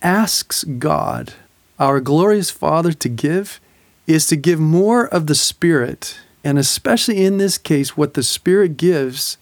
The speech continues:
is wisdom and revelation, that we would ask the Father for the Spirit to give us wisdom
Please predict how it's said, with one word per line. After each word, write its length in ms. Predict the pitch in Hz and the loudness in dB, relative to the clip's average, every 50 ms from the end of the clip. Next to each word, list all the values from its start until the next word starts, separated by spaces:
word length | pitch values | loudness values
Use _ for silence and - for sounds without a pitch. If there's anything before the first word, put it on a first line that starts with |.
| _ _ - | _ _ -2
is 180 | 135 123 117 | -2 -2 -2
wisdom 840 | 117 120 120 131 156 175 185 175 175 175 208 214 214 214 214 214 196 | -4 -2 0 2 2 2 2 0 -2 -2 -2 0 0 0 -2 -2 -2
and 320 | - 143 139 123 123 123 127 | -4 -4 -2 -2 0 2 2
revelation, 880 | 147 156 165 175 170 165 165 175 175 - - - - 107 107 117 117 - _ _ | 2 2 2 2 2 4 4 2 2 0 -4 -6 -6 -8 -10 -12 -16 -18 _ _
that 180 | - 139 143 147 | 0 0 2 2
we 160 | 160 170 180 | 2 4 4
would 240 | 170 156 147 - - - | 4 2 2 0 -2 -2
ask 480 | 143 175 208 240 233 226 - - - - | 0 2 2 2 2 0 -2 -6 -6 -4
the 100 | 156 143 | -6 -6
Father 560 | - - - 170 151 143 139 127 123 127 127 | -4 -4 -2 0 2 2 2 0 0 -2 -4
for 300 | 123 - - - - 143 | -6 -10 -8 -4 -2 -2
the 100 | 131 135 | 0 0
Spirit 720 | 117 - - - - _ - 117 247 226 165 131 - - - | -2 -2 -4 -4 -4 _ 0 2 2 4 2 0 -2 -6 -8
to 100 | - 147 | -6 -6
give 400 | 139 127 120 170 185 196 180 165 | -6 -4 0 0 2 2 0 0
us 560 | - - 170 165 143 123 123 - - - - - | 0 2 2 2 0 0 -4 -4 -6 -6 -6 -4
wisdom 800 | - 139 147 175 208 196 180 - 233 233 240 233 240 240 220 | -2 2 2 2 2 0 -2 -2 -2 0 2 2 0 0 -2